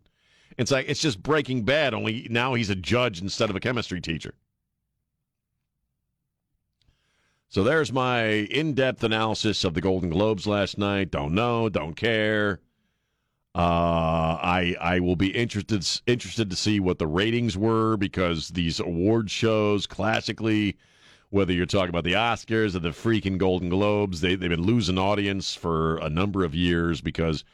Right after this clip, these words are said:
well, people are just sick of it. They're just, <laughs> they're, they're, they're, they're just no fun anymore, man. So, uh, I, I,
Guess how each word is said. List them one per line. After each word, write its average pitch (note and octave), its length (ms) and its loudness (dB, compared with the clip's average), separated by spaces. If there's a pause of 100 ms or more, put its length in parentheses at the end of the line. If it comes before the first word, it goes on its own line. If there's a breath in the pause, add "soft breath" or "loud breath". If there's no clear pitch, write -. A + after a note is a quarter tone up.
(800 soft breath)
well, - 160 0
people D3+ 220 2
are C3+ 80 2
just A#2 180 -2
sick D3+ 180 2
of E2 80 -6
it. G#1+ 120 -12
They're F2 120 2
just, F2+ 260 -4
<laughs> - 840 -2
they're, E3 120 0
they're, E3 180 -2
they're, E3+ 220 0 (180 loud breath)
they're A3 160 2
just B3+ 320 0
no G#3 220 4
fun G#3 340 0
anymore, G2 460 0
man. F#2+ 340 0 (2750)
So, F2+ 540 2
uh, E2 460 0
I, F#2 240 0
I, F2+ 220 -2